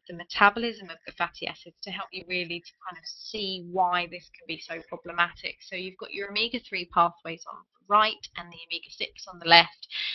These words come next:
And the very first enzyme involved in this conversion process through to the longer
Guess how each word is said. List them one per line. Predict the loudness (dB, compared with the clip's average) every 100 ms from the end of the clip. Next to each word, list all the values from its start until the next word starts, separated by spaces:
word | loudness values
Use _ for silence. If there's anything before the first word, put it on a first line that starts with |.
| -8
And | -8 -2
the | -4 6
very | 6 6 2 -6 -2
first | 0 0 -4 -2
enzyme | -2 -2 -8 -8 -8 -8
involved | -14 -6 -4 -4 -8 -10
in | -10 -8
this | -12 -16
conversion | _ -8 -6 -4 -8 -10 -6
process | -6 -6 -12 -16 -18
through | -12
to | -10 -10
the | -10
longer | -6 -6